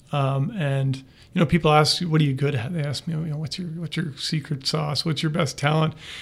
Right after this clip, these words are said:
And really, it's just working in government. It isn't a specific skill related to planning or real estate or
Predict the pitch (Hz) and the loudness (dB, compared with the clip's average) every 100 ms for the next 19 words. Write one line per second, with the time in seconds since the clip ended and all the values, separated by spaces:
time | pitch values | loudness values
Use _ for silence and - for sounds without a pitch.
0 | - - 151 160 156 170 180 185 202 147 | -16 -2 6 8 6 4 4 6 8 6
1 | 131 139 131 139 135 151 131 127 147 240 | 4 0 0 0 0 0 2 2 0 -4
2 | 170 254 - - - - 160 170 156 143 | -6 -10 -18 -20 -20 -6 2 4 4 2
3 | 131 135 - 139 135 - - 143 143 135 | 0 -4 -4 -4 -4 -4 -2 0 0 0
4 | 135 139 135 139 135 143 143 135 131 139 | 0 -2 -4 -6 -4 -4 -2 -2 -2 -2
5 | 139 131 - 135 135 131 139 160 | -2 -2 -2 -2 0 0 -2 -6